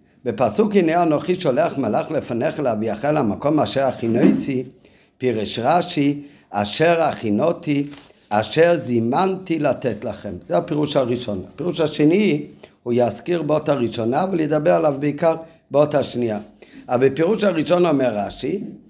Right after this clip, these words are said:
שאשר הכינותי, מה הפירוש שהכנתי את המקום?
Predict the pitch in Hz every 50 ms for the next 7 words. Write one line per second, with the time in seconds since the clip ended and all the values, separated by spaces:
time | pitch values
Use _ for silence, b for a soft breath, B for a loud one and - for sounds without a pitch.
0 | _ b b b b - - - 135 123 113 110 107 101 104 - - 165 180 180
1 | 175 170 - - - 143 139 147 180 220 220 214 - 170 160 165 165 - - -
2 | _ 120 120 139 170 175 170 - 147 131 127 170 175 - - - - - - -
3 | 143 127 117 113 110 104 107 120 147 165 175 - 135 143 127 - 131 113 101 95
4 | 92 - - 110 123 135 180 -